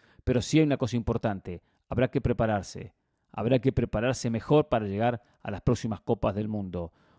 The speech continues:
porque todos tienen objetivos, algunos repetir, otros mejorar. Desde el punto de vista, todos tendrán que mejorar lo hecho en este Mundial, y para eso habrá que pre-, prepararse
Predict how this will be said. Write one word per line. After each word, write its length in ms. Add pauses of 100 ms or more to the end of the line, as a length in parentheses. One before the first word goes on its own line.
porque 580
todos 280
tienen 420 (140)
objetivos, 760
algunos 380
repetir, 640 (320)
otros 280
mejorar. 580 (280)
Desde 220
el 80
punto 260
de 40
vista, 200
todos 260
tendrán 280
que 100
mejorar 340
lo 160
hecho 180
en 80
este 200
Mundial, 460 (260)
y 80
para 180
eso 340 (140)
habrá 220
que 100
pre-, 320
prepararse 640